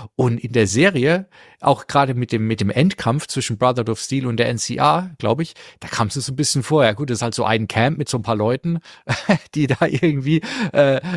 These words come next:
äh, eine kleine Ortschaft für sich, äh, reklamieren irgendwie. Also da, das hat für mich so ein, das war wieder sowas, wo ich gedacht hab, na, die N C R hätte ich mir jetzt ein bisschen größer vorgestellt, ehrlich gesagt.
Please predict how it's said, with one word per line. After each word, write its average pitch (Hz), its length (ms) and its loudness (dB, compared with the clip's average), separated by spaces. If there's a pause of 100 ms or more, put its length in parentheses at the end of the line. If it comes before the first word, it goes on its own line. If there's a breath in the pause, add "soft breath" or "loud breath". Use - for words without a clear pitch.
äh, 135 260 0
eine 139 180 0
kleine 131 280 2
Ortschaft 143 460 2
für 117 100 -4
sich, 107 240 -6
äh, - 140 -6
reklamieren 104 520 -2
irgendwie. 101 400 -4
Also 113 220 0
da, 135 260 2
das 139 300 -4
hat 180 100 0
für - 80 -4
mich 165 140 2
so 175 80 -2
ein, 165 220 0
das 160 180 -2
war 180 100 6
wieder 170 160 4
sowas, 160 280 2
wo 160 60 0
ich 143 100 -2
gedacht 127 200 -2
hab, 131 140 -4
na, 113 120 0
die 113 120 -6
N 113 100 0
C - 140 -6
R 110 140 0
hätte 147 120 0
ich - 80 -6
mir 139 60 2
jetzt 123 120 -2
ein 120 60 -8
bisschen 123 260 0
größer 113 300 4
vorgestellt, 104 500 -2
ehrlich 113 280 -4
gesagt. - 480 -10